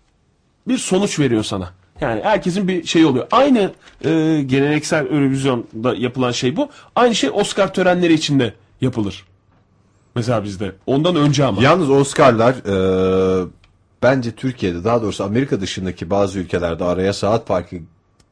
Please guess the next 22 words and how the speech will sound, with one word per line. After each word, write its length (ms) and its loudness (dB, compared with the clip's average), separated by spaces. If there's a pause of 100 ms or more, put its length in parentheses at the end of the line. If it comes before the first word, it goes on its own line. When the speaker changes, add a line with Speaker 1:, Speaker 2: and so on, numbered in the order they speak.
(160)
Speaker 2:
giren 300 2
ülkelerde 640 -4 (380)
ayrı 360 2
bir 100 2
heyecan 360 0
olarak 360 -2
yaşıyor. 320 -6
Yani 240 -2
şimdi 220 -6
bir 140 -2 (380)
sıradan 440 0
Amerikalı 560 -2
Oscar 400 -2
törenlerini 480 -2
açar 360 -2
böyle, 160 -4
"Aa, 180 -4
Oscar'lar, 580 -6
dur 80 -14
geçeyim 380 -8
şuraya 400 -10
bunu 200 -10